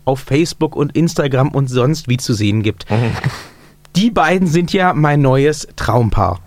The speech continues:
Speaker 2: <laughs>
Speaker 1: Ich muss ja sagen, ich hab ja als, als, äh, Teenie viel Fanfiction gelesen, ne? Also
Speaker 2: Mhm.
Speaker 1: das sind so Geschichten, die, äh, meistens junge Leute schreiben, wo sie dann Serien, Bücher, Filme, sonst was,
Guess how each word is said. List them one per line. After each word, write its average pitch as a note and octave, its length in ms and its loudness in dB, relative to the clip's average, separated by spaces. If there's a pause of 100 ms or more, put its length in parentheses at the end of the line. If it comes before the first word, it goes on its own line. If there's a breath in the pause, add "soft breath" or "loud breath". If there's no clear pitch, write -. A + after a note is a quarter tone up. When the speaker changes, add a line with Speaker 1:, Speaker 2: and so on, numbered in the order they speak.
(200 loud breath)
Speaker 2:
<laughs> - 280 -4
Speaker 1:
Ich D3 100 2
muss G#3+ 200 2
ja A#3+ 100 2
sagen, F3+ 260 0
ich - 160 -6
hab F3 240 -2
ja G3 140 2
als, D#3 360 -2
als, C#3 360 -2
äh, B2 280 0
Teenie G3 540 0 (200 loud breath)
viel A3 400 -2
Fanfiction - 840 -2
gelesen, F#2+ 440 -2
ne? G#2+ 100 2
Also A#2+ 160 4
Speaker 2:
Mhm. - 40 0
Speaker 1:
das A2+ 120 -2
sind C3+ 200 0
so C3 220 -2 (300 loud breath)
Geschichten, D#3 680 0 (380 loud breath)
die, C3+ 380 2 (100)
äh, A#2 260 2 (480 loud breath)
meistens E3 480 0
junge F3 280 2
Leute E3 360 2
schreiben, E3+ 800 0
wo C#3+ 160 2
sie D3+ 160 0
dann C#3 320 2
Serien, C#3+ 580 2
Bücher, E3+ 400 0
Filme, F#3 360 0
sonst D3+ 320 0
was, E3 200 -2